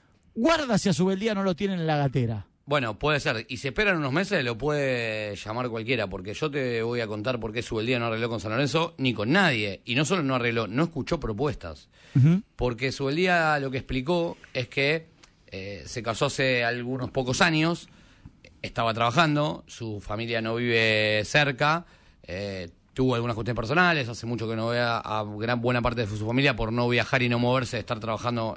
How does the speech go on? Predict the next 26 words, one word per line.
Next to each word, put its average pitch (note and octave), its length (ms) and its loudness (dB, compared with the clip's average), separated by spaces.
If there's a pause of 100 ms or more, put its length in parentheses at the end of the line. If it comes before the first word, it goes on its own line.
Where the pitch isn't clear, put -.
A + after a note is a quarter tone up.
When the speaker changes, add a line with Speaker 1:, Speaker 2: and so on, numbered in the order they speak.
Speaker 2:
en, F2 240 -8
en D#2 140 -10
este F#2+ 140 -8
caso F#2+ 160 -6
en G#2 40 -2
Lanús, B2 280 4
en A2 80 -2
Buenos A2 240 0
Aires. D3+ 340 2 (500)
Lleva A2 200 2
muchos E3 420 2
años D#3+ 160 2
de C3 80 2
trabajar B2+ 240 0
en C#3 80 0
continuado D#3 640 2 (540)
y B2 100 -4
que C3 140 0
necesitaba, C3+ 720 0
sentía C3 440 2
que B2 80 -2
necesitaba A#2+ 400 2
dedicarse B2 380 0
a B2 60 -2
su G#2+ 60 -6
familia, D3+ 500 2